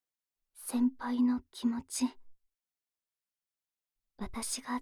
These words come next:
全部、受け止めますよ。私なんかじゃ、頼りないかもしれませんけど、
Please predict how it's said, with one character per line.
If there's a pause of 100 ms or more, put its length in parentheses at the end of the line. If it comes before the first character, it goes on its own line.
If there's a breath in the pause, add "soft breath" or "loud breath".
(100)
全
部、 (1300)
受
け
止
め
ま
す
よ。 (2250)
私
な
ん
か
じ
ゃ、 (840)
頼
り
な
い
か
も
し
れ
ま
せ
ん
け
ど、